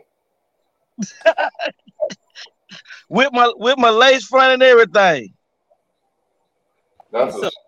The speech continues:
Speaker 2: shame.
Speaker 3: Hey,
Speaker 1: <laughs>
Speaker 3: Alma Pooh.
Speaker 2: Hey, Miss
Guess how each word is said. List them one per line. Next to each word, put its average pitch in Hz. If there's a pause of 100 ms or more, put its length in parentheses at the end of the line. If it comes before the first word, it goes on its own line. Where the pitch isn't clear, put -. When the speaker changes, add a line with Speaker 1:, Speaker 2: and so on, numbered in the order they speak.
(160)
Speaker 2:
shame. 139 (1120)
Speaker 3:
Hey, 294 (380)
Speaker 1:
<laughs> -
Speaker 3:
Alma 370
Pooh. 349 (3750)
Speaker 2:
Hey, 117
Miss 151